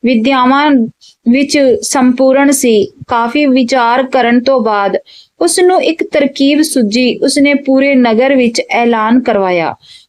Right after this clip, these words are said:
ਕਿ ਕੋਈ ਵੀ ਵਿਅਕਤੀ ਜੋ ਉਸ ਨੂੰ ਕੋਈ ਨਵੀਂ ਗੱਲ ਸੁਣਾਵੇਗਾ, ਤਾਂ ਉਸ ਨੂੰ ਸੌ ਸੋਨੇ ਦੀਆਂ ਮੁਦਰਾਵਾਂ ਦਿੱਤੀਆਂ ਜਾਣਗੀਆਂ, ਚਾਹੇ ਉਹ ਗੱਲ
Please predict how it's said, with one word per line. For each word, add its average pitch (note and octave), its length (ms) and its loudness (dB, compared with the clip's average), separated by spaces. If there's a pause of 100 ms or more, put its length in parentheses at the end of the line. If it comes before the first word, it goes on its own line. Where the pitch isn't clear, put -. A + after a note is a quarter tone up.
(120)
ਕਿ G4 140 0
ਕੋਈ D#4+ 400 0
ਵੀ F4 180 4
ਵਿਅਕਤੀ C#4+ 520 0
ਜੋ C#4+ 280 2
ਉਸ C#4 240 -2
ਨੂੰ C4+ 220 2
ਕੋਈ C#4 240 0
ਨਵੀਂ B3+ 400 2
ਗੱਲ A#3+ 300 0
ਸੁਣਾਵੇਗਾ, G#3+ 880 0
ਤਾਂ - 200 -4 (100)
ਉਸ B3 180 -2
ਨੂੰ B3 180 2
ਸੌ B3 360 2
ਸੋਨੇ A#3 460 0
ਦੀਆਂ A3 340 0
ਮੁਦਰਾਵਾਂ G#3 640 0
ਦਿੱਤੀਆਂ A3+ 440 0
ਜਾਣਗੀਆਂ, D#3 520 -2 (720)
ਚਾਹੇ C4+ 380 0
ਉਹ E4 280 0
ਗੱਲ D4 260 2